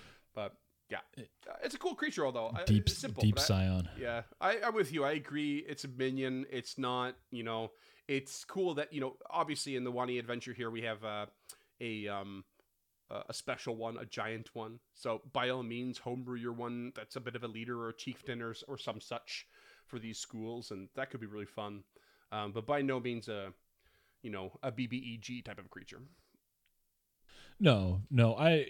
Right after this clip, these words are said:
Speaker 2: if I wasn't gonna run them as minions for, like, a sea hag, I would probably run them as, like, an intermittent encounter. So, like,
Speaker 1: Mm-hmm.
Speaker 2: you're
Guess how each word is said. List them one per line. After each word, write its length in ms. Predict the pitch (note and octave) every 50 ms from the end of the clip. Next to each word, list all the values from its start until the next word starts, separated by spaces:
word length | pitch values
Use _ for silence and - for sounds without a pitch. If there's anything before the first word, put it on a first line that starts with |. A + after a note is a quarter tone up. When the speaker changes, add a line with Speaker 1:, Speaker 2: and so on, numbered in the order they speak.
| - -
Speaker 2:
if 180 | - E3+ - -
I 120 | F3+ D#3+
wasn't 480 | C3+ A#2+ A2+ A#2 B2+ C3 B2+ D3+ E3 C#3+
gonna 180 | C3 C3 C3+
run 180 | C3 C3 C3 C3
them 120 | C3+ C3 C3
as 120 | C3 B2 A#2+
minions 320 | B2+ B2 B2 B2+ B2+ -
for, 120 | - -
like, 140 | A2+ A2+ A2
a 60 | A#2
sea 240 | G#2+ - - A#2+ A2+
hag, 300 | A2 A#2+ A#2+ B2 B2 A2 -
I 160 | - G#2 G#2+
would 220 | G#2+ G#2+ G#2+ G2+ -
probably 580 | - - A2 G#2 G#2+ G#2+ A2 G#2+ G#2 A2+ A2
run 380 | G#2+ F#2+ G2 G2+ G2 G2 G2 G2+
them 200 | G2+ G2+ G2 G2+
as, 400 | - F#2 G2 F#2+ F#2+ F#2+ F#2+ G2
like, 200 | G2+ G2 F#2 -
an 140 | F#2+ F#2+ - -
intermittent 800 | A2 A2 G2+ - A2+ G2+ F#2+ F#2+ F#2 F#2 - - G#2+ G#2 A2+
encounter. 600 | - - A2 A2 G#2+ - A#2+ A2+ A2+ A#2 A#2+ C3 C3+
So, 180 | - - B2
like, 160 | A2 - G#2+ G#2+
Speaker 1:
Mm-hmm. 80 | G#2
Speaker 2:
you're 200 | G2 F#2 F#2 -